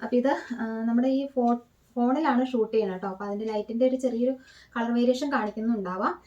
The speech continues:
ആ, അപ്പോൾ ദാ ഇതാണ് ഫസ്റ്റ് ഫ്രോക്ക് നൈറ്റ് വരുന്നത്. അപ്പോൾ ഇതിന് വി നെക്കാണ് ഞാൻ കൊടുത്തിട്ടുള്ളത്.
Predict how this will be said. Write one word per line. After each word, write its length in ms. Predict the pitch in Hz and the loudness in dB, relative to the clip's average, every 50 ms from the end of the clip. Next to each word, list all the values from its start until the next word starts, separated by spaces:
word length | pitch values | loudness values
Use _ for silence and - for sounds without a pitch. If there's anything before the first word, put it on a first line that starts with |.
| - - - - - | -20 -20 -20 -16 -10
ആ, 320 | 208 208 202 202 202 208 - | -8 -6 -4 -4 -4 -6 -8
അപ്പോൾ 140 | 208 - 220 | -8 -8 -6
ദാ 180 | 226 233 233 240 - | -4 -4 -4 -4 -4
ഇതാണ് 420 | - 254 247 285 269 233 233 240 240 - | -2 -2 0 2 2 4 2 2 0 -2
ഫസ്റ്റ് 300 | 226 220 - - - 233 - - - _ _ - | -8 -10 -8 -6 -4 -4 -4 -6 -14 _ _ -6
ഫ്രോക്ക് 320 | 208 202 196 - 220 208 | -4 -4 -4 -4 -4 -4
നൈറ്റ് 180 | 202 202 - 226 | -4 -2 -2 -2
വരുന്നത്. 360 | 214 196 180 175 185 196 233 262 - - - - - - _ - | -2 -2 -2 -2 -2 -2 -2 -2 -4 -8 -18 -20 -20 -20 _ -6
അപ്പോൾ 120 | 233 240 247 | 2 4 4
ഇതിന് 180 | 247 277 302 | 6 6 4
വി 280 | 285 262 262 311 339 311 269 | 4 4 4 4 2 2 0
നെക്കാണ് 380 | 233 - - - 247 240 226 | -2 -2 -2 0 0 2 2
ഞാൻ 140 | 220 226 220 | 0 -2 -2
കൊടുത്തിട്ടുള്ളത്. 580 | 226 220 202 196 - 202 - 220 202 202 233 | -2 -2 -2 -2 -4 -6 -6 -2 -2 -2 -2